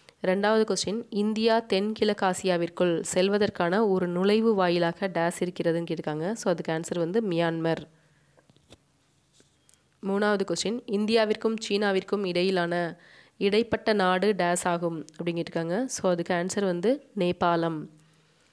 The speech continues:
நாலாவது கொஸ்டின், இந்தியாவிற்கு சொந்தமான டேஸ் என்ற பகுதி மேற்கு வங்காளம், வங்காளதேச எல்லையில் அமைந்துள்ளதுன்னு கேட்டிருக்காங்க. So, இதுக்கு ஆன்சர் வந்து டீன்பிகா.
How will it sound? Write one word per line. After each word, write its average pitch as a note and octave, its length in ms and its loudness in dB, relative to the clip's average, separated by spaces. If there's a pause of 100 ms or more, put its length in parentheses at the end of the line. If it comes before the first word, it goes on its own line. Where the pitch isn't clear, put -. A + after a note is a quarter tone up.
(160)
நாலாவது F#3+ 500 2
கொஸ்டின், A#3+ 360 -2
இந்தியாவிற்கு A3+ 580 2
சொந்தமான G3 840 0 (140)
டேஸ் F#3+ 540 0
என்ற F#3 320 0
பகுதி F#3 440 0
மேற்கு G3 360 0
வங்காளம், F#3 540 0 (120)
வங்காளதேச G3 640 2
எல்லையில் F3+ 360 2
அமைந்துள்ளதுன்னு E3+ 460 0
கேட்டிருக்காங்க. E3+ 480 -4 (400)
So, F#3+ 200 0
இதுக்கு F#3+ 240 2
ஆன்சர் F#3+ 300 0
வந்து G3 520 0
டீன்பிகா. F3+ 640 0